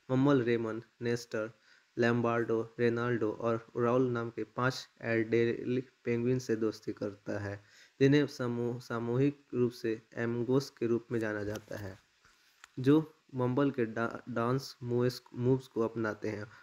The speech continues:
और इसे अपने समूह में शामिल करते हैं। एक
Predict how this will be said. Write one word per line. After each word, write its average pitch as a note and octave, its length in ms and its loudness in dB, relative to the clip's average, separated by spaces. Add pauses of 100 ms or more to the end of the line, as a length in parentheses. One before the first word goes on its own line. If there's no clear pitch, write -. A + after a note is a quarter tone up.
(140)
और B2 120 2
इसे B2+ 160 2
अपने C3 240 0
समूह B2+ 340 -2
में A#2 120 -2
शामिल G#2+ 340 -6
करते G2+ 340 -10
हैं। G2+ 200 -10 (340)
एक D#3 220 2